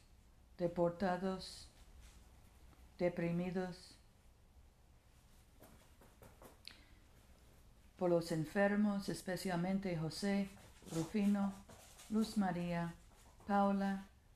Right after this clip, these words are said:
Mercedes, Catalina, Tomás, Francisca y Seferina. <clears throat>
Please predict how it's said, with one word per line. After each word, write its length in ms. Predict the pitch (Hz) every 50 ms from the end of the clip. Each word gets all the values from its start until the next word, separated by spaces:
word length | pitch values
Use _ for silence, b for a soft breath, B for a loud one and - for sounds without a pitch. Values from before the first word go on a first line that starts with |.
| - -
Mercedes, 920 | - 170 165 165 160 - - - 202 196 196 190 190 190 190 185 - - - - - - - - - - - - - -
Catalina, 840 | 196 175 170 - 170 170 170 180 190 196 196 196 190 190 185 180 - - - - - - - - - -
Tomás, 540 | - 170 165 165 170 185 190 196 190 185 - - - - - - - - - - - - - - - - - -
Francisca 880 | 180 175 170 160 156 - - 202 190 190 - - - 202 190 180 180 175 - - - _ - - - - - -
y 100 | - 151
Seferina. 840 | - - 170 160 160 - 156 156 160 170 170 165 160 165 165 165 165 - - - - - - - - - - - - - - - - - - - -
<clears throat> 440 | - - 285 247 165 160 139 -